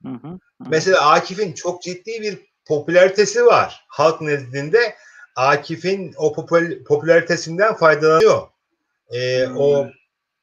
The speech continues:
Speaker 2: Halide Edip'in aynı şekilde.
Speaker 1: Hı hı.
Speaker 2: Tabii bazıları, ba-, ya, Nazım Hikmet falan o dönemde biraz daha genç. E,
Speaker 1: Hı hı.
Speaker 2: tam, e,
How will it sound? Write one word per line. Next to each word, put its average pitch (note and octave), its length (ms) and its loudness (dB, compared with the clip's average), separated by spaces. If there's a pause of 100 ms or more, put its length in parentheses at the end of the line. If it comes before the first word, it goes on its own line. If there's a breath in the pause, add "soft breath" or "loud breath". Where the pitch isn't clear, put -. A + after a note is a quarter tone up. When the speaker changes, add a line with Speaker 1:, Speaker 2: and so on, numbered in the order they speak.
(1300)
Speaker 2:
Halide D#3 380 2
Edip'in D#3 380 -4
aynı C#3 340 -4
şekilde. A2+ 760 -4 (1000)
Speaker 1:
Hı C#3 60 -14
hı. B2+ 40 -12 (120)
Speaker 2:
Tabii F#3+ 220 2
bazıları, D#3+ 460 4
ba-, D3 500 -2
ya, D3+ 300 -4
Nazım D3+ 400 -4
Hikmet D3+ 300 -8
falan D3 180 -6
o C#3+ 160 -4
dönemde C#3+ 380 -6
biraz C3+ 300 2
daha C3 160 4
genç. A#2+ 640 -4 (260)
E, A#2 220 -4
Speaker 1:
Hı A#2 100 -4
hı. A2+ 160 -4 (540)
Speaker 2:
tam, C#3 200 -2
e, A#2 300 -12